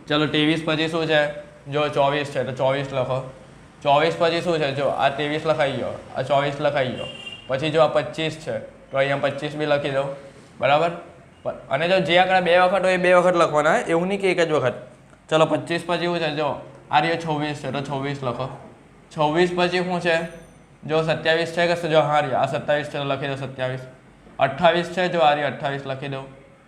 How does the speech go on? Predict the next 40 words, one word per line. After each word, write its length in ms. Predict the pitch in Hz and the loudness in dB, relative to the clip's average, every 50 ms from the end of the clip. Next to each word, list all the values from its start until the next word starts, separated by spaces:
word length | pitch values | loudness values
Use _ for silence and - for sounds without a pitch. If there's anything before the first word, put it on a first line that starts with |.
| _ _ - _ - | _ _ -20 _ -4
ઓગણત્રીસ 460 | - - 151 170 165 170 170 175 170 | -2 2 4 4 4 4 2 0 0
પણ 160 | - 170 175 170 | 0 -2 -2 0
છે, 140 | 170 175 | 0 -2
એની 100 | 165 160 | -2 2
બાજુમાં 420 | 160 151 147 147 151 156 151 147 127 | 4 2 2 2 2 -2 -2 -2 -2
ઓગણત્રીસ 480 | 135 143 147 147 147 139 147 143 139 | -2 -2 -4 -4 -4 -6 -8 -8 -6
લખો. 480 | 147 143 139 147 139 139 139 139 - - - - - - - - - - - | -6 -6 -4 -4 -6 -8 -8 -12 -16 -18 -20 -20 -20 -20 -20 -20 -20 -14 -6
ત્રીસ 260 | 160 170 185 180 190 | -2 -2 0 4 4
આપેલો 320 | 185 170 185 190 196 190 | 4 4 6 6 4 6
છે, 120 | 190 190 190 | 4 4 2
હા, 300 | 175 160 160 160 160 156 | 2 0 0 0 -2 0
જો 120 | 160 160 | 0 -2
ત્રીસ 260 | 156 160 156 151 151 | -4 -4 -8 -8 -6
પણ 140 | - 165 160 | -6 -4 -2
આપેલો 220 | 156 147 147 139 131 | -2 -2 -2 -4 -4
છે, 40 | 127 | -4
લખી 200 | 135 131 139 139 | -6 -6 -6 -8
દો. 180 | 131 98 - - - - - - - - _ _ _ - - - - | -10 -10 -12 -14 -16 -20 -20 -20 -20 -20 _ _ _ -20 -20 -12 -4
ચલો, 180 | 165 156 156 160 | -2 0 2 2
એકત્રીસ 440 | 156 160 165 165 170 175 170 170 | 2 2 0 0 2 0 -2 -2
શોધો, 260 | 170 175 165 165 165 160 | -2 -2 0 2 2 2
એકત્રીસ 460 | 156 151 156 156 160 160 156 151 - | 2 0 0 -2 0 -2 -4 -6 -4
છે? 220 | - 160 156 165 170 165 - - - - - - - - - _ _ _ - - - | 0 2 2 2 0 -2 -12 -18 -20 -20 -20 -20 -20 -20 -20 _ _ _ -20 -18 -12
એકત્રીસ 720 | - 147 156 160 156 160 160 165 160 160 160 160 - - - 117 | -8 -2 -2 -2 0 2 2 2 2 2 -2 -4 -8 -14 -12 -6
નથી, 300 | 139 147 147 135 139 135 | -2 0 0 2 2 4
કશે 280 | 135 147 139 - 165 151 | 4 4 2 4 2 2
નથી, 160 | 143 139 139 | 2 2 2
બરાબર? 280 | 135 139 147 160 170 165 | 4 6 6 6 6 4
પણ 220 | 165 151 151 151 143 | 0 -2 -4 -2 0
તેત્રીસ 440 | 147 139 143 135 165 175 180 175 | 0 0 0 0 0 -2 0 0
આપેલો 280 | 175 170 160 165 156 143 | 0 0 0 2 0 0
છે, 100 | 135 131 | -2 -2
જો 140 | 127 139 135 | -4 0 2
આ 100 | 127 123 | 0 0
રહ્યો. 220 | 110 90 82 - - - - - - - - - - - - - - - - - - - | 0 -4 -10 -12 -16 -16 -20 -20 -20 -20 -20 -20 -20 -20 -20 -20 -20 -20 -20 -20 -10 -4
બત્રીસ 360 | 131 139 - - 156 170 160 170 | -4 -2 -2 0 -2 -2 -2 0
નથી, 220 | 165 160 151 147 | 0 0 0 0
તેત્રીસ 400 | 127 143 139 135 131 151 151 143 | -2 -2 -4 -4 -4 -6 -4 -2
આપેલો 260 | 151 135 135 131 123 | -2 -2 -2 -2 -4
છે. 400 | 113 104 - - - - - - | -4 -6 -8 -12 -14 -16 -18 -18